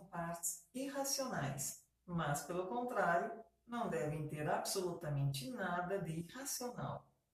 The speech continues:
E se tiverem, que seja fora do enredo,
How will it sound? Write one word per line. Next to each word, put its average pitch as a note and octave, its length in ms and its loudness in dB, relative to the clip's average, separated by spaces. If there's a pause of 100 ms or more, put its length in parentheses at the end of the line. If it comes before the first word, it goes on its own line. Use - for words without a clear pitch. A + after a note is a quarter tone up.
(760)
E D#3 100 0
se C#3 200 2
tiverem, D#3 800 2
que F3+ 120 -4
seja E3 360 0
fora E3 440 2
do G3+ 120 0
enredo, F#3 560 -6